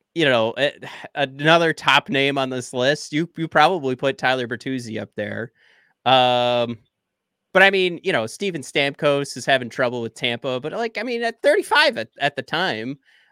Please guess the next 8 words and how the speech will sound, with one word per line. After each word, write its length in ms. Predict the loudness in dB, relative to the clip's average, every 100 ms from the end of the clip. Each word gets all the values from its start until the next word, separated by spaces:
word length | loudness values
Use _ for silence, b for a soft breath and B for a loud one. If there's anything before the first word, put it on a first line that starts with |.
| 0
Uh, 300 | 4 4 2
but 180 | -2 0
the, 200 | 0 0
the 80 | -4
big 260 | 0 -2 0
one 240 | -2 -2
here 480 | -2 0 0 -2 -6 _ _ _ _ _ _ _
is 400 | -4 -4 -10 -16